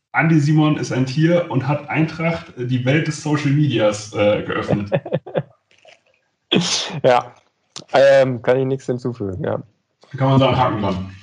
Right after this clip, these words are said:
Speaker 2: Ja, absolut.
Speaker 1: Ihr wart wohl damals, damals, als, äh, <laughs> Eintracht angefangen hat, die erst-, oder mit die ersten in Handball Deutschland, die bei Facebook live gegangen sind. Das ist ja ein Format, was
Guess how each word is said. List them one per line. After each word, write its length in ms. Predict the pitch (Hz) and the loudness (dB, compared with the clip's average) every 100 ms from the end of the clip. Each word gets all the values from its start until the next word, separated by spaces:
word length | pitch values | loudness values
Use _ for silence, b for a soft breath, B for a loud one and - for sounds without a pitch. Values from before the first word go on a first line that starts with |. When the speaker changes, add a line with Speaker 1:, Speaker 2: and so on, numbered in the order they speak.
| - - | -20 -4
Speaker 2:
Ja, 180 | 98 98 - | 0 0 -2
absolut. 480 | 113 107 - 98 95 - _ _ _ _ - - - - - _ B B B B B B - _ | -4 -4 -4 -8 -10 -16 _ _ _ _ -20 -20 -20 -20 -20 _ B B B B B B -20 _
Speaker 1:
Ihr 160 | 127 110 | -2 2
wart 280 | 120 - | 2 4
wohl 260 | 160 175 180 | 2 4 4
damals, 680 | 131 139 165 170 165 - _ | 2 2 2 0 -4 -10 _
damals, 580 | - 113 147 165 165 - | 0 4 4 4 2 2
als, 360 | 123 117 - - | 0 0 -4 -4
äh, 360 | 107 107 104 - | -2 0 -2 -4
<laughs> 80 | - | -2
Eintracht 440 | 120 110 - 127 - | 0 0 2 0 0
angefangen 380 | 110 120 113 117 | -2 -2 -2 -2
hat, 120 | - | -2
die 100 | 107 | 0
erst-, 420 | 107 - - - | 0 -2 -6 -6
oder 120 | 107 | 0
mit 160 | 104 143 | 2 4
die 100 | 139 | 2
ersten 280 | 104 123 117 | 2 0 -2
in 60 | 117 | -2
Handball 240 | 120 107 | -2 0
Deutschland, 380 | 104 104 110 107 | 0 -2 -4 -4
die 40 | |
bei 180 | 107 110 | -2 -2
Facebook 380 | 113 120 - - | 0 0 -2 -2
live 220 | 120 - | -2 -2
gegangen 260 | 101 95 98 | -4 -8 -10
sind. 140 | 92 | -12
Das 80 | - _ _ _ | -14 _ _ _
ist 60 | - | -6
ja 60 | 107 | -4
ein 60 | |
Format, 340 | 110 107 110 120 | -2 0 2 2
was 300 | 123 - | 0 -4